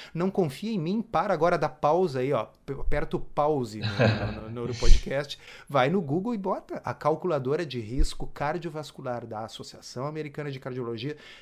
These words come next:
não considera L D L, ele é desconsiderado. Por quê? Porque colocar ou não colocar ele mudaria praticamente nada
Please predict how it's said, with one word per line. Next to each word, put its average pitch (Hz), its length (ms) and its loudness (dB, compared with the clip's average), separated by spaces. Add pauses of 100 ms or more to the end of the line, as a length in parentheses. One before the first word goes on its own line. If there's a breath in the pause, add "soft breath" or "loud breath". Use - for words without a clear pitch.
(120 loud breath)
não 170 520 -4 (400)
considera 156 840 -6
L 117 220 -8
D 113 100 -6
L, 107 200 -6
ele 110 120 -8
é 127 60 -2
desconsiderado. 135 1120 -8 (400 soft breath)
Por 175 100 -4
quê? 175 200 0
Porque 170 260 -12
colocar 185 680 4
ou 208 220 4
não 185 260 0
colocar 147 520 -4
ele 151 280 -4
mudaria 160 680 -2
praticamente 170 960 -4 (220 soft breath)
nada 156 580 -4